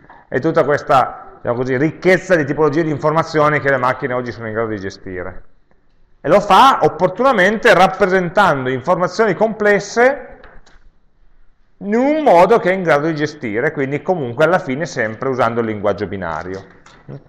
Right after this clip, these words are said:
Quindi un primo problema è che qualunque <clears throat> tema, qualunque dominio applicativo, qualunque problema che vogliamo risolvere, che vogliamo che sia risolto da una macchina, dobbiamo innanzitutto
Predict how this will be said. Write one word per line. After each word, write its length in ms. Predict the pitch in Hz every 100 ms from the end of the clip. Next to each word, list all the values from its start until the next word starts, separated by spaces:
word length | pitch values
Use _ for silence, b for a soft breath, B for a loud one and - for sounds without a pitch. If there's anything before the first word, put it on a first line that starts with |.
| b b
Quindi 180 | - 180
un 60 | 143
primo 200 | 254 226
problema 520 | 220 214 254 214 190
è 60 |
che 100 | 147
qualunque 520 | 151 180 269 214 196 -
<clears throat> 480 | 160 160 101 80 - _ _ _ _ _ _ _ _ _ _ _ _ _ -
tema, 340 | 202 185 127
qualunque 300 | 123 214 226
dominio 460 | 185 190 220 214 202
applicativo, 680 | 190 180 175 190 196 156 123
qualunque 320 | 165 277 294
problema 800 | 156 175 220 190 131 - - -
che 80 | -
vogliamo 280 | 160 202 208
risolvere, 920 | 185 160 185 135 107 98 90 - - -
che 100 | 175
vogliamo 420 | 202 254 254 190
che 100 | 147
sia 180 | - 226
risolto 440 | 170 190 214 160
da 80 | 147
una 120 | 170
macchina, 460 | 196 208 208 269 254
dobbiamo 340 | 180 214 190
innanzitutto 1040 | 185 208 196 254 233 226 233 - 247 277